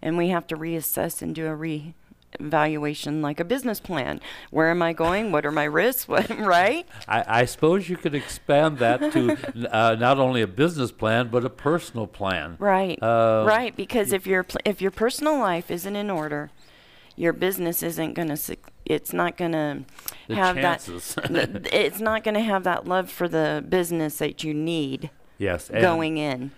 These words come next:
Speaker 2: and you better have a great passion for your business.
Speaker 1: Yeah, 'cause you're
Speaker 2: And
Speaker 1: gonna be eating, drinking, sleeping it. <laughs>
Speaker 2: Yep, twenty-four seven. And
Speaker 1: Always
Speaker 2: you,
Speaker 1: worried.
Speaker 2: and you need to have the same passion in your,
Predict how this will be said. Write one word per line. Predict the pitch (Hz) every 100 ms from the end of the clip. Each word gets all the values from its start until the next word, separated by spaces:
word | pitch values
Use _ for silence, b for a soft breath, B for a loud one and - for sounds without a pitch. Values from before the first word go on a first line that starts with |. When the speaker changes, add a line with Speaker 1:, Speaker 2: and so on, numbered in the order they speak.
| -
Speaker 2:
and | - 107 107 98 - - -
you | 95 101
better | 90 90 123 135
have | 117 113 110 101
a | 87 85
great | 87 92 104 123 -
passion | - - 110 113 - 123
for | - 110
your | 107 110
business. | 104 110 107 117 131 - - _ -
Speaker 1:
Yeah, | 165
'cause | 165 170
you're | 180
Speaker 2:
And | 190 170 160
Speaker 1:
gonna | 151
be | 151 156
eating, | - 170 85 190
drinking, | 170 175 175 180 175
sleeping | 175 175 165 160
it. | 151 -
<laughs> | - 320
Speaker 2:
Yep, | 107 - 294 - - - -
twenty-four | - 123 139 - 127 135
seven. | - 113 104 110
And | -
Speaker 1:
Always | 180 190 196
Speaker 2:
you, | 190
Speaker 1:
worried. | 190 170 165 - b b 101
Speaker 2:
and | 107
you | 110
need | 113 135 139
to |
have | 117 110 95
the | 95
same | - 120 139 135
passion | 113 117 117 - 123 -
in | 104 101 98
your, | 101 98 95